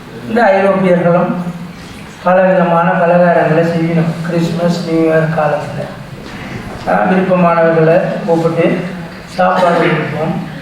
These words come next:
இப்ப இயேசு கிறிஸ்து சொன்னார், "இங்க விருப்பமான ஆட்களை கூப்பிட்டு சாப்பாடு கொடுக்காதீங்க, பிடிக்காத ஆட்களை கூப்பிட்டு கொடுக்கணும்." அப்படி இல்லை. அவர் சொன்னார், "திருப்பி செய்ய முடியாதவர்களுக்கு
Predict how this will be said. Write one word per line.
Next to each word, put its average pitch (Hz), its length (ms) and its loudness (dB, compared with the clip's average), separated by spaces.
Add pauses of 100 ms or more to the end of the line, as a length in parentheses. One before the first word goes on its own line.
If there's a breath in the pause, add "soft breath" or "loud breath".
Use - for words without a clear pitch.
(440)
இப்ப 196 100 -2
இயேசு 214 340 2
கிறிஸ்து 202 300 2
சொன்னார், 185 500 2 (1200)
"இங்க 196 160 2
விருப்பமான 196 580 4
ஆட்களை 185 240 4
கூப்பிட்டு 175 380 2
சாப்பாடு 175 300 2
கொடுக்காதீங்க, 165 840 0 (460)
பிடிக்காத 196 440 4
ஆட்களை 165 220 2
கூப்பிட்டு 156 240 -2
கொடுக்கணும்." 156 320 0
அப்படி 175 220 2
இல்லை. 156 160 2 (100)
அவர் 170 240 0
சொன்னார், 185 260 0
"திருப்பி 240 460 0
செய்ய 214 380 2
முடியாதவர்களுக்கு 185 1120 2